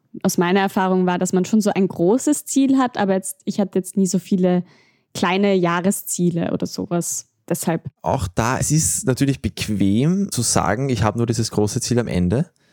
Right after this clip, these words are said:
Speaker 2: weil du weniger Rechenschaft ablegen musst am Weg dorthin. Willst du dieses Ziel wirklich erreichen und hältst du den schon womöglich zusätzlichen Druck aus? Das kann schon sein, dass so ein Ziel sowas erzeugt,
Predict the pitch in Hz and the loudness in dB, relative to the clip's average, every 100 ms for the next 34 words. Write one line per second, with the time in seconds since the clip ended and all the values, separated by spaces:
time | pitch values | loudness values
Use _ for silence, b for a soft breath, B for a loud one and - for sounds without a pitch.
0 | _ _ _ 92 104 110 127 127 107 113 | _ _ _ 0 0 2 0 2 2 2
1 | 120 120 117 113 113 113 107 - 110 123 | 2 2 2 4 2 2 -2 0 2 2
2 | 135 107 - 90 87 90 87 90 - 92 | 0 0 0 0 0 0 2 0 0 -2
3 | 92 92 - 98 - 98 135 - B B | 0 -2 0 -2 0 0 0 -4 B B
4 | B B B _ 156 117 143 208 - 131 | B B B _ -2 2 2 2 0 0
5 | 123 120 117 - 104 87 95 104 151 - | 0 0 0 0 0 0 0 -2 0 0
6 | 95 92 85 - - 135 156 107 - 98 | 0 0 2 0 0 0 2 0 2 0
7 | 110 - 131 - 107 107 98 - 98 107 | 0 -2 -2 2 2 2 -2 -2 -2 -2
8 | 95 _ _ - 90 104 104 98 95 117 | -4 _ _ -10 0 2 4 2 2 0
9 | - - - 123 - 101 - 92 92 - | 0 -6 0 0 0 -2 -2 -2 -4 0
10 | 104 - - - 147 - - - 87 - | -2 0 0 2 0 0 -4 0 0 0
11 | - 104 110 92 - - - 90 - 101 | 0 2 2 0 -2 -2 0 0 2 0
12 | 98 87 87 87 90 117 - | 2 2 0 0 0 -2 -6